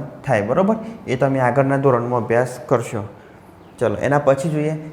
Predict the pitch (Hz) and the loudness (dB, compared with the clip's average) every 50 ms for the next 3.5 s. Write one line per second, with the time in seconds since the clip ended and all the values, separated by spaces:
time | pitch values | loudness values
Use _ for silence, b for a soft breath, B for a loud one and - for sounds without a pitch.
0 | - - 131 120 135 147 165 180 170 - 180 156 135 151 165 170 - - 139 131 | -10 -8 -4 -2 0 2 2 2 2 4 4 4 4 2 0 -2 -2 -2 0 0
1 | 143 160 156 151 - - 131 127 131 - 135 139 151 156 165 147 120 127 139 135 | 2 2 0 0 -2 0 0 0 0 0 0 2 4 4 4 4 2 0 0 -2
2 | - 123 120 120 - 139 139 143 143 143 143 139 143 143 143 143 139 131 131 131 | 0 0 0 2 4 4 4 4 4 2 2 2 2 0 2 0 -2 0 0 -2
3 | 123 127 127 131 127 123 - 135 135 | -2 0 2 2 2 2 2 -2 -6